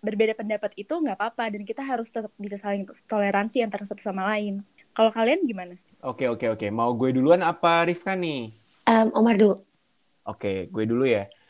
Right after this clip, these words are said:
Speaker 2: Posisi gue sih seringnya itu debat sama, eh,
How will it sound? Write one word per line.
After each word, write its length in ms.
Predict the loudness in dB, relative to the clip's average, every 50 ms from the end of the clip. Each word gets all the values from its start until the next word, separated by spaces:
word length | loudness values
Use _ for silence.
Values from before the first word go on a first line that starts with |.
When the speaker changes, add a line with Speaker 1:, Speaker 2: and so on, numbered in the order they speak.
| _ _ _ _
Speaker 2:
Posisi 480 | -4 -2 -2 -2 -2 -2 -2 -2 -2 -2
gue 320 | 0 0 2 2 2 0
sih 400 | 0 -2 -2 0 0 0 -2 -6
seringnya 800 | -10 -12 -8 -6 -6 -4 -4 -4 -4 -6 -6 -4 -4 -6 -6 -6 -6 -6
itu 480 | -6 -6 -6 _ _ -4 -2 -2 0
debat 480 | 0 -2 -2 -2 -4 -4 -4 -4 -6 -10
sama, 800 | -10 -6 -6 -4 -4 -4 -6 -6 -4 -4 -2 -2 -2 -2 -4 -6 _ _ _ -8 -6
eh, 560 | -4 -2 -2 -2 -2 -2 -2 -2 -2 -4